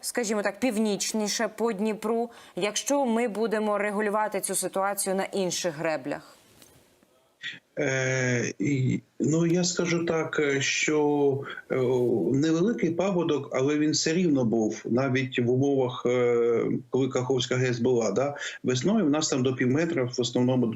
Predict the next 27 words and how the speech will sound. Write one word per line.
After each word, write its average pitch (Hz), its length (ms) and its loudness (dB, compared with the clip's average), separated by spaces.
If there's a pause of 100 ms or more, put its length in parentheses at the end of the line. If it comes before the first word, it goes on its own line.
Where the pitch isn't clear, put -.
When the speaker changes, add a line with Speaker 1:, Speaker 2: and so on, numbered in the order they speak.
Speaker 2:
піднімалася 120 680 2
вода. 117 340 0 (520)
Е, 113 100 0 (100)
зрозуміло, 160 520 0
що 143 220 0
зараз, 147 560 0
е, 123 180 2
за 135 180 0
регулювання 127 1120 2
менше 170 440 2
буде 180 220 0
на 180 120 2
Дніпрі, 165 520 0 (300)
Каховське 135 480 -2
водосховище 123 1120 0
за 120 220 2
об'ємом 120 420 2
води 117 280 2
є 120 160 2
найбільше, 123 580 2
е, 170 120 -4 (600)
а 123 160 0
на, 123 280 0
за 123 220 2
площею 151 440 0
поступається 135 640 -2
Кременчуцькому. 123 920 0